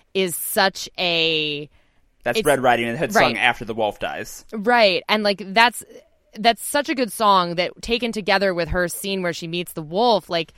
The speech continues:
Speaker 1: you know, lays bare so many of the things that that story is about besides just, like, "Oh, Little Red Riding Hood, you know, don't stray from the path." I mean, it, it, it adds that, that really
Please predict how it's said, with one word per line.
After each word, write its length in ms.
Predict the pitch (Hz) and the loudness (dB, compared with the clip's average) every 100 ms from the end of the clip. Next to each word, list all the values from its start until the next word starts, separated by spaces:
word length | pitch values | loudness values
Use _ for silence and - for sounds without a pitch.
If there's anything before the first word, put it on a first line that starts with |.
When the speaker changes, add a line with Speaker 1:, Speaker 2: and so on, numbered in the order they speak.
| _ _ _ _ _ - | _ _ _ _ _ -10
Speaker 1:
you 120 | 220 | -2
know, 300 | 208 175 156 - | 0 0 -2 -8
lays 500 | 190 185 214 226 180 | -10 -2 0 0 0
bare 400 | 170 180 185 165 | 0 2 2 0
so 180 | - 185 | -2 -2
many 200 | 190 180 | -2 -4
of 80 | 165 | -4
the 80 | |
things 320 | 170 185 175 165 | -4 -4 -4 -4
that 140 | 170 | -2
that 200 | 160 151 | -2 -2
story 580 | - 185 190 185 170 147 | -8 -4 0 0 -2 -6
is 180 | 175 160 | -8 -8
about 720 | 151 139 170 160 175 160 127 _ - | -10 -4 4 6 8 4 -2 _ -12
besides 960 | 165 160 - 185 175 175 165 156 143 - | -10 -8 -4 2 4 4 2 -2 -8 -10
just, 260 | 170 156 | -8 -6
like, 200 | 165 156 - | -6 -6 -2
"Oh, 180 | 202 190 | -2 -2
Little 200 | 160 170 | -2 -2
Red 100 | 180 | 0
Riding 260 | 220 208 | 2 2
Hood, 300 | 175 175 165 | 0 -2 -4
you 80 | 160 | -4
know, 140 | 156 156 | -6 -6
don't 180 | 156 | -8
stray 220 | 165 170 160 | -8 -6 -6
from 180 | 160 | -8
the 80 | 147 | -2
path." 480 | - - 254 185 160 | -2 2 4 4 2
I 120 | - | -2
mean, 160 | 170 165 | -6 -6
it, 100 | 160 | -8
it, 140 | 175 - | -8 -6
it 140 | 185 - | -8 2
adds 380 | 190 202 196 143 | 6 6 4 0
that, 220 | 175 156 | -4 -4
that 220 | - 170 - _ | -2 -4 -4 _
really 300 | - 190 196 | -6 -2 -2